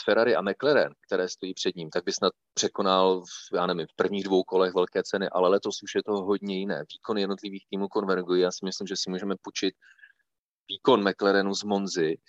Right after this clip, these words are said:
kde měli jak Mercedes, tak McLaren, eh, pardon, Mercedes, tak Red Bull problémy na maximálkách, na konci dlouhých rovinek. A to je něco, s čím můžou mít problémy Lewis Hamilton, ale třeba i někteří další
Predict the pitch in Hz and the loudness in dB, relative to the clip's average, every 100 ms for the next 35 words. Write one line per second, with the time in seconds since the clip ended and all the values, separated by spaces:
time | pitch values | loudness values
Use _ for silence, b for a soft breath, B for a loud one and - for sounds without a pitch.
0 | b b _ - 98 98 101 98 104 101 | b b _ -6 -2 4 6 6 2 4
1 | 104 101 113 107 104 - 98 80 62 - | 4 4 2 -2 -4 0 0 0 -4 -10
2 | - _ - 101 104 117 - 101 90 87 | -18 _ -2 -2 0 -2 2 4 4 0
3 | 87 - 95 90 107 - 82 92 98 110 | -4 -8 0 2 2 0 0 0 0 2
4 | 101 - 104 104 104 104 95 - 95 107 | 0 0 -2 0 0 -2 -4 0 2 4
5 | 110 110 76 - _ _ _ _ _ _ | 2 0 -6 -10 _ _ _ _ _ _
6 | - 90 135 - 110 87 78 - 55 - | -4 0 0 -2 -4 -2 -4 -6 -12 -8
7 | 92 92 113 107 - 110 107 107 B B | -4 -4 -4 -4 -2 0 0 -2 B B
8 | B 95 95 113 113 101 104 123 80 82 | B 4 4 2 0 2 2 -2 -4 -2
9 | 101 104 117 104 - 85 - - 104 98 | 0 0 0 -4 -6 -8 -8 -6 -4 -4
10 | 104 113 107 110 107 - b b b - | -2 0 0 -2 -4 -8 b b b 2
11 | 104 104 104 101 101 101 95 104 110 107 | 4 6 4 4 2 2 2 0 0 2
12 | 101 90 98 95 92 - 85 107 101 - | 2 -2 -2 0 0 -2 -4 -4 -6 -6
13 | 101 101 98 98 - 101 104 | -6 0 0 0 -4 -6 -8